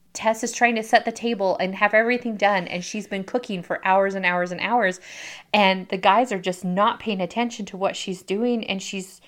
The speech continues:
like, "Please go get an extra chair," and it's revealed that there are really only two chairs in the entire house, and she kinda has a fit about it, about, like,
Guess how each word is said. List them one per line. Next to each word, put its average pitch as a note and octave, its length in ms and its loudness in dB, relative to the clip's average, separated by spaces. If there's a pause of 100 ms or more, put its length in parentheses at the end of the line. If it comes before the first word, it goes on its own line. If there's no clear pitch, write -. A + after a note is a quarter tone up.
(280)
like, A3 260 0
"Please B3 260 0
go B3+ 160 2
get A#3+ 120 2
an A3 80 4
extra - 360 -2
chair," C#4+ 340 2
and A#3 140 4
it's - 180 -6
revealed G#3 360 -2
that - 120 -6
there C#4+ 180 4
are A#3+ 100 4
really B3 360 -2
only A#3+ 340 2
two C#4 300 -2
chairs C4+ 380 2
in A3 80 -4
the A3 100 -2
entire G3+ 400 0
house, G#3+ 500 4 (680)
and C4 100 4
she D4+ 140 -4
kinda E4 320 0
has D#4 220 -2
a C4 80 0
fit F#4 240 -2
about G#3 320 2
it, - 100 -2
about, G#3+ 340 0
like, G#3 240 0